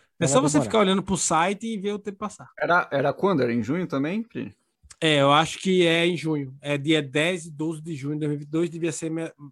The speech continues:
Speaker 1: mais ou menos a mesma data pra, pra dois mil e vinte e um.
Speaker 3: Hum.
Speaker 1: É, infelizmente, infelizmente,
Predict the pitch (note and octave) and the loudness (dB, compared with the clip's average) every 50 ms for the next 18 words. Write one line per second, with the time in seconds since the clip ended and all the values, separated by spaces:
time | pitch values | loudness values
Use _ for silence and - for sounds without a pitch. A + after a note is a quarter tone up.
0 | _ _ - C#3 C#3+ C#3+ C#3 C#3+ D3 D3 C#3+ C#3+ D3 D3+ D#3 E3 D#3+ C#3 C3+ C3+ | _ _ -10 -8 -6 -6 -4 -4 -4 -4 -4 -4 -6 -4 -4 -4 -4 -2 -2 -4
1 | C#3 C#3 C#3 D3+ C#3+ - - D#3 D3 C#3+ C#3 C3+ - C#3 C3 C#3 C3+ C#3 C#3 C#3 | -4 -4 -6 -8 -10 -10 -8 -6 -6 -6 -6 -6 -8 -8 -8 -8 -8 -8 -8 -10
2 | D3+ D3+ - - E3 D3+ C#3+ C#3 _ _ _ _ _ _ _ _ - - A2+ C3 | -10 -12 -10 -10 -10 -10 -10 -12 _ _ _ _ _ _ _ _ -14 -10 -8 -8
3 | C#3+ - G#3+ A#3 C#4 D4 A3+ - - C4 B3 A#3 A3 D#3+ D3 E3 F#3+ F#3+ - - | -6 0 4 6 8 8 8 6 4 4 4 4 2 0 -2 -2 -4 -4 -6 -10
4 | - F4+ G#4 G#4+ G#4 F#4 C4+ - - D#4+ D4 D4 C4 G3 D#3 D#3 D#3+ D#3+ D#3 D#3+ | -12 -10 -8 -8 -8 -10 -8 -2 0 2 2 2 2 -2 -2 -4 -4 -4 -4 -4
5 | F3 E3+ - - A3+ A#3 | -6 -8 -12 -16 -18 -18